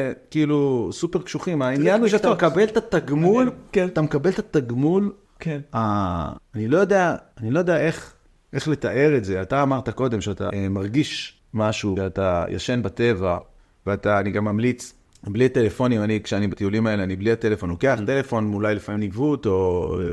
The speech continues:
Speaker 1: אה, צריך יותר מדי, אבל יש משהו בתדר של הנפש שלנו, שאין לי דרך אחרת להסביר את זה, כמו, אה,
Speaker 2: אמרת, אנחנו מיליוני שנים עוצבנו, לזה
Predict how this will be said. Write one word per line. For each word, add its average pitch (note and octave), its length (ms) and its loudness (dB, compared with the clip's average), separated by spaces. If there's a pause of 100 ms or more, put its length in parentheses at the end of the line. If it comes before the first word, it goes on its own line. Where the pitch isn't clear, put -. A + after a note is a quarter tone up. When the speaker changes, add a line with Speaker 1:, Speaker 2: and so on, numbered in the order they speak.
(120)
Speaker 1:
אה, - 60 -10 (120)
צריך G2+ 220 -6
יותר F#2+ 200 -4
מדי, G2 420 0 (380)
אבל G#2 380 2 (680)
יש D#3 520 0
משהו D3+ 640 2 (220)
בתדר D3 840 4 (560)
של A#2+ 200 -4
הנפש D3+ 600 0
שלנו, A2 300 0
שאין C3 260 0
לי F3+ 80 0
דרך D#3+ 300 2
אחרת D#3+ 280 -2
להסביר C#3 580 2
את A2 80 -2
זה, F2+ 160 -4
כמו, D#3+ 480 2 (640)
אה, A#2 300 0
Speaker 2:
אמרת, E4 260 2
אנחנו F3+ 300 2
מיליוני F3 420 2
שנים G#3+ 320 2
עוצבנו, E3+ 640 2
לזה F#3 360 4